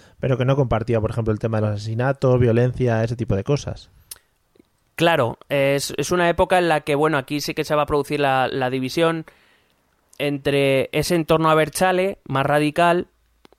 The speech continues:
Speaker 2: y un partido nacionalista vasco que empieza a asomar, que os digo, Xabier Arza-, Arzayus empieza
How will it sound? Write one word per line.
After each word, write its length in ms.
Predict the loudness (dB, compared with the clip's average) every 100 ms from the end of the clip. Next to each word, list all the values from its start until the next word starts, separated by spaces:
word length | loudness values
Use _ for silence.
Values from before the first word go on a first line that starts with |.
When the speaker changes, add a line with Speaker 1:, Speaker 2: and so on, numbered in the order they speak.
| -8
Speaker 2:
y 140 | -2
un 140 | -2 0
partido 360 | 0 2 2
nacionalista 520 | 2 2 2 2 2
vasco 460 | 4 2 0 -2 -2
que 100 | -6
empieza 600 | -4 -4 0 0 2 0 -2
a 360 | -2 0 0 -2
asomar, 440 | -4 -2 -2 -2
que 100 | -6
os 40 |
digo, 280 | -4 -4 -4 -6
Xabier 380 | -10 -6 -2 -2
Arza-, 320 | -2 -2 -2
Arzayus 520 | -4 -2 -2 -2 -4
empieza 360 | -6 -6 -6